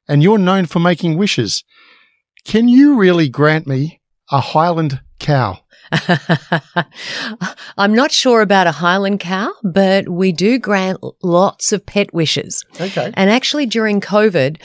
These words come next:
Speaker 2: the number of pet wishes that we granted increased dramatically.
Speaker 1: Mm-hmm.
Speaker 2: In fact, I think that Starlight might have been single-handedly responsible for the fact that I think we ran out of puppies in Australia.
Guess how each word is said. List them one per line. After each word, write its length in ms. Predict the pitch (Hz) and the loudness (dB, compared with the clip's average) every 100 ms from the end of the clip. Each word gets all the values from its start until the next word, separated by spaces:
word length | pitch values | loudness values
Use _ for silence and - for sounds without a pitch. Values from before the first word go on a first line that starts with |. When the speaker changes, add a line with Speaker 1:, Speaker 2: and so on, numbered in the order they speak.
| - _ | -20 _
Speaker 2:
the 120 | 185 | 2
number 360 | 190 214 208 190 | 2 2 0 -2
of 160 | - | -6
pet 280 | - 202 - | -8 -6 -4
wishes 440 | 180 151 151 135 - | -2 -2 -2 -2 0
that 200 | 165 165 | 0 0
we 500 | 165 165 165 - - | 0 0 -2 -4 -4
granted 500 | 165 156 165 143 139 - | -4 -2 -2 -4 -4 0
increased 560 | 196 196 - 165 - - | 2 2 2 -2 -2 -2
dramatically. 560 | 147 147 151 147 - - - | -2 -2 -4 -6 -8 -12 -12
Speaker 1:
Mm-hmm. 220 | 135 185 | -4 2
Speaker 2:
In 160 | 208 | 4
fact, 360 | 202 - 202 - | 4 2 -2 -2
I 140 | 196 220 | -4 -2
think 240 | 269 247 | -2 -4
that 140 | - - | -4 -4
Starlight 520 | - 190 185 147 - | 0 0 0 -2 -2
might 200 | 170 165 | -2 -2
have 120 | 151 | -4
been 260 | 165 160 151 | -4 -4 -2
single-handedly 1400 | - - 202 196 190 147 175 180 180 160 127 92 196 - - - | -2 2 0 0 -4 -4 -4 -2 0 -2 -2 -4 -8 -10 -18 -4
responsible 840 | 175 170 - 190 190 175 151 131 175 | -2 0 2 0 0 -4 -2 -2 -6
for 560 | - 190 175 170 170 | -2 2 4 4 0
the 200 | 156 175 | -2 -6
fact 380 | - 180 175 - | -2 -4 -4 -4
that 80 | 165 | -2
I 100 | 165 | -2
think 220 | 180 165 | -4 -4
we 160 | 170 165 | -2 0
ran 320 | 165 170 175 | 0 2 0
out 160 | 160 | -2
of 140 | 156 - | -4 -4
puppies 420 | 156 160 151 127 | -4 -2 -4 -4
in 140 | 120 | -4
Australia. 440 | - - 120 90 | -4 -4 -6 -10